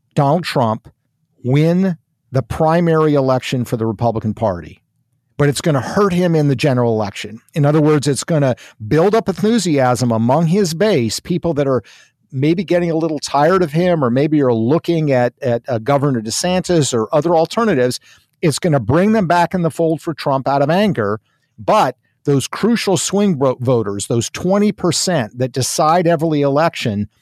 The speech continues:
it's not gonna rally them to Trump's side. It's gonna be another example to them. This is the Democratic calculation. It's gonna be another example to them that Donald Trump is a moving soap opera,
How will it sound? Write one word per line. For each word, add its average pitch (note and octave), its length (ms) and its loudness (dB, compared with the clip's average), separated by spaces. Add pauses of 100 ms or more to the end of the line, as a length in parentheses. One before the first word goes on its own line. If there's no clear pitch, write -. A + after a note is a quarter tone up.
(300)
it's E3 240 0
not G3 200 2
gonna D#3 200 2
rally C#3 340 2
them A2+ 200 0
to G#2 80 -2
Trump's G#2 340 -4
side. G#2+ 380 -2
It's B2+ 120 -12
gonna B2+ 200 -2
be B2+ 160 0
another C#3 560 2
example C3 500 0
to E3 140 -2
them. D3 400 0
This C3+ 120 0
is C#3+ 60 0
the B2+ 100 0
Democratic B2+ 500 0
calculation. C3 720 -2 (380)
It's C#3+ 140 0
gonna C#3+ 160 0
be C3+ 80 2
another D3 300 2
example C3 460 0
to C3+ 160 -2
them A#2 420 0
that A2+ 220 0 (300)
Donald C3+ 320 0
Trump B2+ 320 -2
is B2+ 460 0
a B2 340 0 (160)
moving D3 440 2
soap A3+ 300 0
opera, - 400 -4